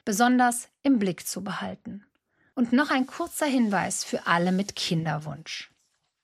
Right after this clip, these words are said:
Cholesterin ist auch hier wichtig, denn es ist die Basis für unsere Sexualhormone. Aus Cholesterin wird Progesteron gebildet,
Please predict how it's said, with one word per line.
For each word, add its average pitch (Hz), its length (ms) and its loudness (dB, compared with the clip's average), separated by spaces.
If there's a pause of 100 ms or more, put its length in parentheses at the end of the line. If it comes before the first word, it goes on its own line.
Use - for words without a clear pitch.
(200)
Cholesterin 277 880 2
ist - 280 -6
auch 170 140 -6
hier 233 340 0
wichtig, - 540 -4 (400)
denn 247 120 6
es 285 140 4
ist 294 160 -2
die 277 100 4
Basis 233 640 2
für - 200 -4
unsere 185 340 -2
Sexualhormone. 180 1120 -2 (560)
Aus 202 240 -2
Cholesterin 214 880 2
wird - 240 -6
Progesteron 175 720 -2
gebildet, 170 560 -4